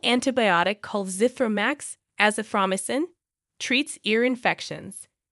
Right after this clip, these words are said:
Symptoms such as diarrhea, nausea,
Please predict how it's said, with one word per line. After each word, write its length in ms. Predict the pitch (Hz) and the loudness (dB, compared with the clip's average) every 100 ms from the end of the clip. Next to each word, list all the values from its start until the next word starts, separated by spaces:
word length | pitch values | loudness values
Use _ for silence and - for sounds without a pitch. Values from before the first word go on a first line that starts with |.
| _ _ - | _ _ -6
Symptoms 540 | - 277 277 339 370 | -2 0 0 -2 -2
such 280 | - 277 - | -6 -6 -4
as 140 | 262 | -4
diarrhea, 840 | - 185 180 180 196 240 277 311 349 _ | -4 -4 -2 -2 -2 0 0 -2 -8 _
nausea, 580 | 185 175 170 - 240 277 | -4 0 0 -2 -4 -6